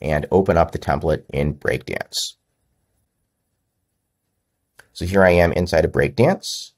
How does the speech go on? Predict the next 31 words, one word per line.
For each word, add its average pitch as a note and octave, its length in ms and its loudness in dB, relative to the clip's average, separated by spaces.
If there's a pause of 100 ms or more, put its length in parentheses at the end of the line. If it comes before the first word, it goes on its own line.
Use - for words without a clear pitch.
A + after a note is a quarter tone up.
(140)
and E2+ 220 2
I D#2+ 160 4
can E2+ 160 -8
preview F2+ 600 0
the E2 140 -4
different F#2 320 0
articles D#2+ 380 2
on D#2 140 2
my D#2+ 100 2
site - 380 0
by D#2 140 0
just - 260 -4
choosing D#2+ 580 -2 (240)
a - 60 -2
different E2 320 0
article D#2 340 2
from D2+ 240 0
the C#2 220 -4 (120)
preview C#2+ 380 -4
dropdown. B1+ 600 0 (180)
That D2+ 160 4
allows C#2+ 260 4
me D2 60 -2
to - 80 -8
quickly D2+ 300 -2
see D2+ 200 -4
everything D2+ 360 0
this D2+ 140 -4
template D2+ 300 -2
applies - 440 -2
to. - 280 0